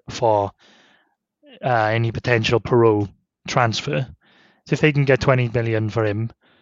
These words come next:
um, and yeah, he's a good player, but I think, like, if you look, like you said, Peru's done it f-, consistently for two seasons,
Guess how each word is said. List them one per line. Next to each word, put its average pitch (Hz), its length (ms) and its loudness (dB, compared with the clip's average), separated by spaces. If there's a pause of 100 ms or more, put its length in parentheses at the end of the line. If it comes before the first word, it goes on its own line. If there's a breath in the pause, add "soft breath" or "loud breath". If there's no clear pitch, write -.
(400 soft breath)
um, 117 580 2
and 139 140 2
yeah, 107 140 0
he's 113 220 -2
a - 20 -6
good 110 160 -2
player, 107 300 0
but 113 120 2
I 110 80 0
think, 113 220 0
like, 113 140 -2
if 120 100 -4
you 127 80 -2
look, 117 220 -2
like 117 120 -4
you 113 60 -8
said, 104 380 -4
Peru's 113 340 2
done 113 140 0
it 107 100 -6
f-, - 240 -20 (160)
consistently 123 500 -6
for 101 80 -14
two 123 160 -4
seasons, 120 580 -8